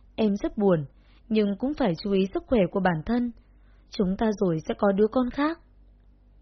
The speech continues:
"Vâng." Khóc đã mệt, tôi nằm đờ đẫn nhìn lên trần nhà. Trong đầu trở nên rỗng tuếch, chả nghĩ được điều gì, chẳng muốn làm gì cả, chả muốn nói chuyện với ai. Cảm nhận như thời gian đang bị ngừng trôi,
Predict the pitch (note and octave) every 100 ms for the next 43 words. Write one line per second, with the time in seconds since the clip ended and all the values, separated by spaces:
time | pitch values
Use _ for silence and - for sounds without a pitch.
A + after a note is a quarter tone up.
0 | - _ - G3 A3+ A3 - - _ _
1 | _ _ _ _ _ - C#4 A3 A#3 C4
2 | F#3 - - - - C#4 A3+ E3+ F3+ D#3+
3 | F3+ C4+ C#4+ G3+ G#3 C4 B3 F3+ E3+ F3+
4 | E3 D3 - _ _ _ - A3 G#3 F3+
5 | D#3 - D#3+ F3+ G#3+ A3 B3 D4+ E4+ -
6 | - - - F#3+ E3 A#3+ C4 E3+ F#3 E3
7 | E3+ F3+ D3+ - _ - - B3 F3+ F3+
8 | C#4 A3+ D#3+ F3+ - F#3+ D#3+ - _ _
9 | _ _ - G3 E3 G3+ F#3+ B3 C4 F#3+
10 | E3+ G3 A3 A3 G#3 _ _ _ - -
11 | - A3 D#3 E3+ F#3 F#3 - - A3+ A3
12 | G#3 A3 E3+ F#3 G#3+ A3 A3 G#3 G3 F3+
13 | D#3+ A#3 A#3 A#3